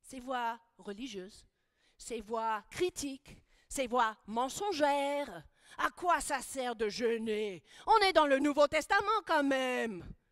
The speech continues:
C'est religieux, faire un jeûne. Ça vous est arrivé d'avoir ces pensées ? Mais vous savez d'où viennent ces voix-là ? Ces forces démoniaques qui s'opposent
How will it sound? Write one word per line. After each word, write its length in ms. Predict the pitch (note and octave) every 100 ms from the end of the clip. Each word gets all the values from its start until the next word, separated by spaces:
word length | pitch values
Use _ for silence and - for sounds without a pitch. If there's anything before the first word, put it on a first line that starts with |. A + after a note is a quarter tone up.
| _ _ -
C'est 180 | G3+
religieux, 1040 | F3 G3+ B3 C#4+ E4 D4+ F4 F#4+ F#4 F4+ E4 _ -
faire 320 | - C4+ C4
un 140 | B3+ B3+
jeûne. 580 | A#3+ B3+ B3 A#3 G#3+ G#3 _ _ _ _ _ _
Ça 180 | - D#4
vous 200 | D#4+ F4
est 100 | F4+
arrivé 420 | F#4+ G4+ G#4 F4+ G4+ G#4+ A#4 - _ _ -
d'avoir 320 | A3 A#3 B3
ces 160 | C#4+
pensées ? 560 | C#4+ C#4 C4 - D#4+ G#4
Mais 160 | D4 - _ _ _ _ _ -
vous 80 | F#3
savez 400 | - F#3+ A3+ A4+
d'où 120 | E4+
viennent 260 | A#3+ B3 B3+ A#4+ _ _
ces 260 | - - D#3+
voix-là ? 340 | D#3+ D3+ D#3+ D#4 _ _ _ _ _ _ _ _ -
Ces 260 | - G#3
forces 460 | - - D4 F4+ -
démoniaques 680 | C#4+ C#4 B3 G#3+ B3 - _
qui 140 | C#4+
s'opposent 920 | - - F#4+ - - C#4 F#3 D#3+ -